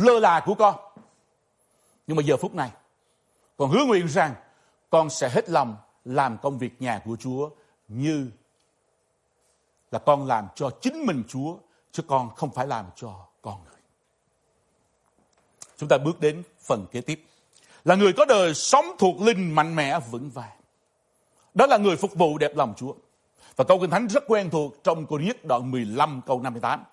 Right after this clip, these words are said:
"Vậy hỡi anh em yêu dấu của tôi, hãy vững vàng, chớ rung động, hãy làm công việc Chúa cách dư dật luôn, vì biết rằng công khó của anh em trong Chúa chẳng phải là vội đâu."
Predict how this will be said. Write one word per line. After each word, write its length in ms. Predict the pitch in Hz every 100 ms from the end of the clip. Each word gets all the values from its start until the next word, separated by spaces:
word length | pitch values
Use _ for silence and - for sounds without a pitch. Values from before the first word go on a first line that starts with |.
| _ - - -
"Vậy 420 | 120 160 156 160
hỡi 340 | 123 151 170 -
anh 180 | - 196 196
em 300 | 185 180 170
yêu 300 | 190 180 170 139
dấu 420 | 170 220 254 -
của 140 | 127 151
tôi, 320 | 190 175 156 131 _ _ _ _ _
hãy 180 | 147 190
vững 220 | 208 240
vàng, 280 | 175 117 - _ _ _ _ _ _ _ -
chớ 180 | 196 220 269 156
rung 340 | 117 262 359
động, 200 | 269 185 - - _ _ _ -
hãy 160 | 269
làm 200 | 277 226
công 180 | 180 262
việc 120 | 190 -
Chúa 240 | 240 330 330
cách 120 | 311 190
dư 180 | 302
dật 140 | 214 190
luôn, 380 | 240 269 185 - - -
vì 160 | 160
biết 280 | 151 269 320
rằng 340 | 175 208 160 139 -
công 300 | 208 180 156
khó 380 | - 208 254 285
của 200 | 160 214
anh 120 | 196
em 300 | 175 170 143 -
trong 340 | 185 175 151 -
Chúa 340 | 180 220 269 269
chẳng 260 | - 139 196
phải 340 | - 131 147 175
là 340 | 151 131 113 92 104
vội 160 | 123 127
đâu." 260 | 120 110